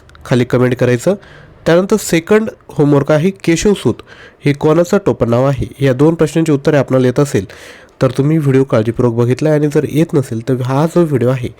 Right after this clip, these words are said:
तो परत एकदा बघत आहे. तसेच आजचा जो व्हिडिओ आहे तो आपले जेवढेही फ्रेंड्स आहेत त्यांपर्यंत नक्की शेअर करा.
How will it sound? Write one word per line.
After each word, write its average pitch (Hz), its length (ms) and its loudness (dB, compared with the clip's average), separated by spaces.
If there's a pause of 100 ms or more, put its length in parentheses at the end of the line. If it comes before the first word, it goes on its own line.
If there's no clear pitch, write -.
(400)
तो 131 40 -2
परत 135 300 -2
एकदा 135 240 -2
बघत 113 320 -2
आहे. 107 180 -6 (200)
तसेच 160 260 0 (1080)
आजचा 139 220 -2
जो 170 140 0
व्हिडिओ 160 220 0
आहे 160 260 -2
तो 165 60 0
आपले 156 220 -2
जेवढेही 143 320 2
फ्रेंड्स 139 340 -4
आहेत 139 260 -2
त्यांपर्यंत 123 420 0
नक्की 120 280 -2
शेअर 139 200 0
करा. 143 240 0